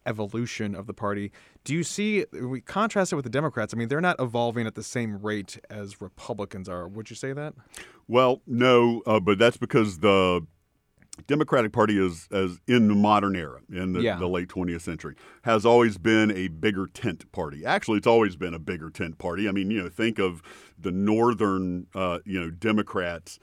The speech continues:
Speaker 2: even pre, much less post-Civil War,
Speaker 1: Mm-hmm.
Speaker 2: having to get together, uh, to determine who's gonna be president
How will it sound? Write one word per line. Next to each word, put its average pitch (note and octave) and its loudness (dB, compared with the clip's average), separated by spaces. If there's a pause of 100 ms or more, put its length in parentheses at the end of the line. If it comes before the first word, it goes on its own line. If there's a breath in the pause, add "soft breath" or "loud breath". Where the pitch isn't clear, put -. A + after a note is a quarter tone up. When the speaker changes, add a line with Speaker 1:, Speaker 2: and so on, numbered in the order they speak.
(300 soft breath)
Speaker 2:
even F#2+ -6
pre, G2 -4
much F#2 -6
less F#2+ -4 (160)
post-Civil G#2 -4
War, F#2+ -2
Speaker 1:
Mm-hmm. A2 -8
Speaker 2:
having G#2 0
to G2 -4
get G2 -6
together, G2 0 (120)
uh, F2+ -4
to G#2 -10
determine G#2 -4
who's G#2 -4
gonna G2 -4
be F2+ -10
president F#2+ -4